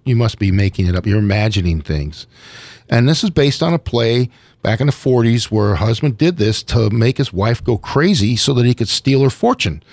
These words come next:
have her committed, and get all of her, her wealth, her family wealth. And so this is a, this is a way that the media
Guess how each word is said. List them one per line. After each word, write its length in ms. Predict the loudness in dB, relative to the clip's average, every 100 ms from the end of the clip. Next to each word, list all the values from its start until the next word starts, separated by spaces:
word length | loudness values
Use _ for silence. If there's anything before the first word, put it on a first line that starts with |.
| -20 -20 -6
have 200 | -2 0
her 120 | 2
committed, 680 | 0 0 2 4 4 2 -2 _ -20 _ -2
and 160 | 0
get 200 | 2 0 0
all 240 | 0 0
of 80 | 0
her, 300 | 0 -2 -2 -8 -8
her 120 | -4 -2
wealth, 360 | 0 0 0
her 120 | -4
family 480 | -2 0 2 2 2
wealth. 420 | 2 2 0 -4 _ -20 -20 -20 _
And 400 | 0 2 2 0
so 260 | -4 -2 0
this 240 | 0 0
is 100 | -2
a, 140 | -2 -4 -2
this 200 | -2 0
is 120 | -2
a 40 |
way 300 | 0 2 2
that 160 | 0 0
the 80 | 0
media 600 | 2 2 2 2 0